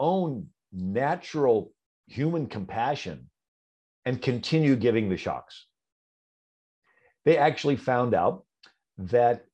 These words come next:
sixty-five percent of random people would give shocks equivalent to killing somebody. And they would do it against their own conscience if there was an authority figure saying,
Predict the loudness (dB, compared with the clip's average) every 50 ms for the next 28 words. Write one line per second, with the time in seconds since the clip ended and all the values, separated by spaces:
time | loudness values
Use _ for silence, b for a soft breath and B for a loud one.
0 | _ _ _ _ -20 -16 -6 -4 -2 -2 -2 -6 -10 -6 -6 -6 -4 -4 -4 -2
1 | 0 2 2 2 0 0 -4 -4 -4 -4 -4 -2 -2 0 0 0 -2 -4 -8 -14
2 | -20 _ _ _ _ _ _ _ _ _ _ -2 0 0 0 0 0 0 2 2
3 | 2 2 4 4 2 2 0 -2 -2 -2 -2 -2 -2 -2 -2 -2 -6 _ _ _
4 | b b b b b b -2 -2 0 2 4 4 2 2 -2 -6 -2 0 2 2
5 | 2 2 0 -2 -6 -14 -20 -14 -12 -12 -10 -6 2 4 6 6 6 4 2 2
6 | 0 -2 -6 -6 -4 0 0 2 4 4 2 2 0 0 0 2 4 4 4 4
7 | 4 0 -4 -6 -10 _ _ _ _ _ _ _ _ _ _ _ _ _ _ _
8 | _ _ _ _ _ _ _ _ _ _ _ -6 -4 -2 0 2 4 4 2 2
9 | 2 2 2 2 2 0 -6 -8 -6 -4 -4 -4 -4 -6 -8 -6 -6 -4 -4 -4
10 | -4 -4 -4 -4 -6 -8 -8 -8 -8 -8 -8 -8 -8 -8 -8 -8 -10 -14 -18 -20
11 | _ _ _ _ _ _ _ _ _ _ _ _ _ _ 0 0 0 2 2 2
12 | 4 4 4 4 4 2 2 0 -2 -4 -4 -2 2 4 4 6 6 4 2 0
13 | -2 -4 -2 -2 -2 -2 -2 -2 -6 _ _ _ _ _ _ _ _ -6 -2 0
14 | 2 2 2 0 -2 -2 -4 -6 -8